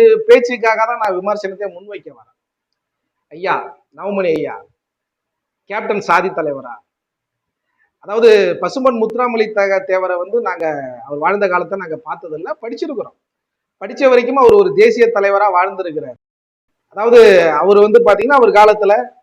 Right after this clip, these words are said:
அவர் மீது சில விமர்சனங்கள் முன்வைக்கப்பட்டாலும் நாங்க அவரை பத்தி நல்ல விஷயங்களை தான் படிச்சிருக்கிறோம். ஏழை மக்களுக்கு, நிலம் இல்லாத ஏழை மக்களுக்கு சாதி மதம் பார்க்காம நிலம் கொடுத்து உதவி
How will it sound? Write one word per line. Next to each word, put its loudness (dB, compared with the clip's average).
அவர் 2
மீது 4
சில 4
விமர்சனங்கள் 0
முன்வைக்கப்பட்டாலும் 0
நாங்க 0
அவரை 4
பத்தி 2
நல்ல 4
விஷயங்களை 2
தான் -4
படிச்சிருக்கிறோம். -2
ஏழை 4
மக்களுக்கு, -6
நிலம் 0
இல்லாத 0
ஏழை 0
மக்களுக்கு -10
சாதி 0
மதம் -2
பார்க்காம -2
நிலம் -4
கொடுத்து -2
உதவி 0